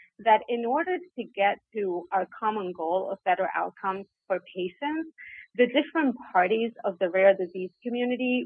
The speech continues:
we all need each other, right? There's an interdependency. Patient advocacy groups can't do it on their own. The F D A can't do it on their own. Biopharma cannot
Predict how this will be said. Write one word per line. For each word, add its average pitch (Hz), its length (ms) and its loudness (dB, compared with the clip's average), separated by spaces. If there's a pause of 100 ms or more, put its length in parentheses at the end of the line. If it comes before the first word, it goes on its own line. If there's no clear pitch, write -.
we 254 140 2
all 277 160 4
need 233 260 0
each 202 240 -4
other, - 260 -6 (360)
right? 208 140 6
There's 226 180 4
an 247 240 2
interdependency. 214 1160 -4 (300)
Patient 285 320 0
advocacy 233 600 2
groups 226 240 0 (160)
can't 214 200 -2
do 214 120 -2
it 202 100 0
on 190 160 -2
their 196 220 4
own. 190 400 -2
The 175 120 2
F 208 200 4
D 226 140 0
A 214 220 0
can't 208 200 -4
do 208 100 -2
it 196 120 -2
on 190 160 -2
their 185 200 -2
own. 185 300 -4 (160)
Biopharma 202 680 0 (120)
cannot 180 220 -8